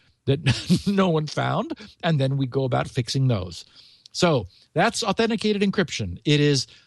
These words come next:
the next, you know, so, sort of the, the, the next move forward from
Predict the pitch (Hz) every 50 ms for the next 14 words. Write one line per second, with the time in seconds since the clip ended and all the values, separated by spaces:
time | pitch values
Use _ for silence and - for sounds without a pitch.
0 | _ _ - 143 143 151 165 190 226 - - - - - - - _ _ _ _
1 | _ _ _ _ - - - - 170 143 156 147 139 127 - - - - 208 -
2 | - 190 185 170 151 - - - 123 117 160 175 175 131 131 170 139 147 147 131
3 | 147 143 151 170 226 226 - - - 147 147 156 165 190 208 208 202 196 202 190
4 | 156 - - - 196 190 196 175 135 123 120 113 117 135 143 - - - - _
5 | _ _ _ - 165 160 156 151 156 151 135 127